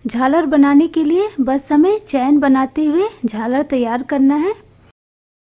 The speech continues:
तो यहाँ मैंने एक चैन पहले से ले लिया था, चार चैन और हम ले लेंगे। तो ये हमारा टोटल पाँच चैन हो गया।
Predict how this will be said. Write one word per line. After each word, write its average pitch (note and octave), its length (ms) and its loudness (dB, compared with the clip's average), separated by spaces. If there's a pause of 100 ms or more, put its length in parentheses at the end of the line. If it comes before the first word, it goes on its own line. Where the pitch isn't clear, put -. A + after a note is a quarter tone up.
(460)
तो C#4+ 60 0
यहाँ C4 280 0
मैंने D4+ 280 2
एक C#4 280 -4
चैन D4 260 0
पहले C4+ 340 -2
से D4+ 140 -4
ले C#4+ 140 0
लिया D4 260 0
था, F4+ 200 -4
चार C4 320 -4
चैन C#4 300 0
और C4 240 -2
हम C#4 140 6
ले D4 120 2
लेंगे। D4+ 380 2
तो E4 160 -6
ये C4 160 0
हमारा C#4 380 0
टोटल D4+ 420 -4
पाँच B3 300 -8
चैन D4 320 2
हो C#4+ 120 2
गया। F4+ 220 -2